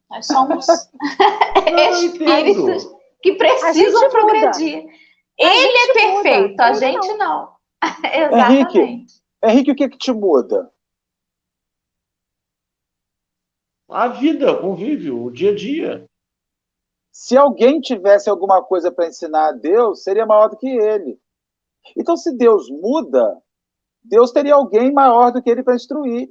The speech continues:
Speaker 4: e ele deixaria de ser único. Ele já precisaria de alguém que instruiria ele. Então, veja, esse é um processo filosófico, reflexivo. Se Deus precisasse de instrução de alguém, ele precisaria ter alguém que tivesse mais do que oferecer a ele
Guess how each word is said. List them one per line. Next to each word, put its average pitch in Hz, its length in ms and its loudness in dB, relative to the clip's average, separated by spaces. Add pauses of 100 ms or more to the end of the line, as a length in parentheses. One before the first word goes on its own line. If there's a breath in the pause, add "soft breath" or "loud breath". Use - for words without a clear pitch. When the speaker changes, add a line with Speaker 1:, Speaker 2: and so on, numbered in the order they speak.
Speaker 4:
e 202 80 0
ele 226 140 0
deixaria 247 400 0
de 233 80 -18
ser 294 120 -4
único. 262 640 -2 (280 soft breath)
Ele 214 140 2
já 247 120 2
precisaria 240 480 2
de 240 100 0
alguém 247 360 2
que - 80 -14
instruiria 247 520 -4
ele. 233 380 0 (180 soft breath)
Então, 311 240 -2
veja, 302 220 -2 (140)
esse - 160 -2
é 247 40 6
um 240 40 -8
processo 233 300 -2
filosófico, 208 540 2
reflexivo. 208 720 -4 (360 soft breath)
Se - 300 -4
Deus 233 520 2
precisasse 165 800 0
de 165 160 -10
instrução 180 760 0
de 131 80 0
alguém, 151 600 0 (800)
ele 190 120 -2
precisaria 240 300 4
ter 240 120 2
alguém 233 320 2
que 254 160 -10
tivesse 233 440 -2
mais 247 720 2
do 262 120 -4
que 262 120 -2
oferecer 220 640 0
a 185 120 4
ele 202 500 -2